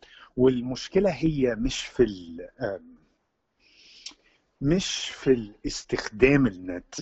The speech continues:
بس يعني كيف نوقف شيء بدأ من ألفين وأربعتاش وكل شوية بيتحول بالتكنيك الجديدة، بالبرامج الجديدة، بال-،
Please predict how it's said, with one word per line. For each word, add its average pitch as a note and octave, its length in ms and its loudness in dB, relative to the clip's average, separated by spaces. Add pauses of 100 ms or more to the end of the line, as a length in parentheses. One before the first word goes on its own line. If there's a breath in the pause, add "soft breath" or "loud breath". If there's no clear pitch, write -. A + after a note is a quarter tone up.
بس - 260 -4
يعني G2 440 -4 (140)
كيف F3 580 2
نوقف B2 600 -6
شيء - 500 -4 (140)
بدأ B2 460 0 (640 soft breath)
من A2 140 -8
ألفين D3+ 440 -2
وأربعتاش G#2+ 800 -2
وكل G3 520 2
شوية C#3+ 400 0
بيتحول B2+ 960 0 (400 soft breath)
بالتكنيك A2+ 1000 0
الجديدة، G2+ 680 -4
بالبرامج A2 840 0
الجديدة، G#2 760 -6
بال-، G#2 280 -10